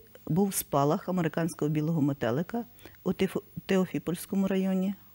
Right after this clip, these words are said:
Запроваджено карантинний режим у сімнадцяти, е, населених пунктах на загальній площі три тисячі сімсот гектарів.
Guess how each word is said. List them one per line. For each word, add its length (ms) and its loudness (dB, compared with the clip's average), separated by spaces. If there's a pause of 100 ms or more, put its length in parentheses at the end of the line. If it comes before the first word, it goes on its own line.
(200)
Запроваджено 720 0
карантинний 640 0
режим 400 0 (420)
у 100 -2
сімнадцяти, 720 0 (440)
е, 220 0
населених 560 2
пунктах 640 -2 (640)
на 360 4
загальній 500 4
площі 400 0
три 140 -4
тисячі 320 -2
сімсот 440 -2
гектарів. 520 0